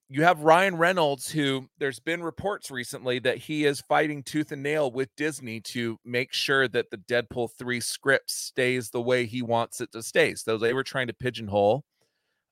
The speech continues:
uh, Tatiana, whatever her name is, that plays She-Hulk,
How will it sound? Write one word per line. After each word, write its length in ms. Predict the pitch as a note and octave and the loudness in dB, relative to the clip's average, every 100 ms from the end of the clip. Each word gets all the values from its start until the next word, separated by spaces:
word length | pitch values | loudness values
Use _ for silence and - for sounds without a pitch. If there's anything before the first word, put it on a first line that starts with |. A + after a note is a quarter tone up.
| _ | _
uh, 640 | A2+ A2 G#2+ G#2 G#2 G#2 G#2 _ - | 6 6 6 6 6 4 0 _ 0
Tatiana, 960 | C3 B2 B2+ A#2 A#2 A#2 A2+ G#2+ G#2 - _ _ _ _ _ _ _ _ _ _ _ _ | 2 2 -2 0 2 2 4 2 0 -6 _ _ _ _ _ _ _ _ _ _ _ _
whatever 380 | A2+ A2 A#2 G#2+ | 0 4 4 2
her 80 | G#2 | 0
name 220 | G2 G2 | -4 -2
is, 240 | G#2 B2 | -2 -2
that 100 | G#2 | -6
plays 200 | - G#2+ | -2 -2
She-Hulk, 580 | - C3+ C#3 A2 G2+ G#2+ | -2 -4 2 6 4 2